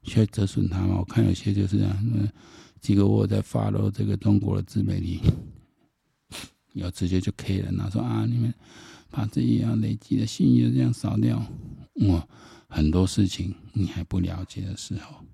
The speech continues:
就先不用急着去否定。但针对我们可以完全的清楚他在乱讲的、乱掰的人，握有权力的人、掩盖资讯的人，我们应该去攻击他，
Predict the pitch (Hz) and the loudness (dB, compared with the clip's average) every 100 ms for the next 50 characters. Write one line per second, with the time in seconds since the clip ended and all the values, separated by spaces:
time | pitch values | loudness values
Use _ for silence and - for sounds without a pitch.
0 | - 92 - 95 87 98 92 - - - | -6 -6 -2 -2 -2 -2 -2 -4 -6 -6
1 | 87 - 90 - - - 98 - - _ | -6 -6 -6 -8 -10 -8 -8 -10 -20 _
2 | _ _ _ - _ - - - - - | _ _ _ -20 _ -20 -20 -20 -20 -20
3 | - 110 - 120 127 135 139 113 98 90 | 2 2 2 4 4 4 0 0 0 -4
4 | 90 92 95 - - _ _ _ _ _ | -6 -6 -8 -12 -20 _ _ _ _ _
5 | - 104 104 - 104 98 101 107 - 92 | -4 2 2 2 -2 2 2 2 0 0
6 | 95 95 - 101 98 - 98 - - 92 | 0 -4 -2 2 2 0 -6 -6 -4 -2
7 | 101 95 101 98 92 92 - - - 104 | 0 0 2 0 -2 -6 -8 -10 -12 -10
8 | 113 104 95 92 - 95 104 110 - - | -8 -6 -6 -6 -8 -10 -10 -12 -14 -16
9 | - - - _ _ _ _ _ _ _ | -18 -20 -20 _ _ _ _ _ _ _
10 | _ 120 98 90 - 95 95 98 - - | _ -4 -4 -6 -10 -4 -4 -6 -12 -18
11 | - _ _ - 104 - 101 - 92 110 | -20 _ _ -10 -8 -6 -8 -8 -10 -10
12 | 107 - - _ - 101 98 101 98 110 | -12 -16 -20 _ -10 -4 -2 -2 -6 -8
13 | - 98 95 - 104 98 98 | -2 -2 -2 -4 -8 -6 -8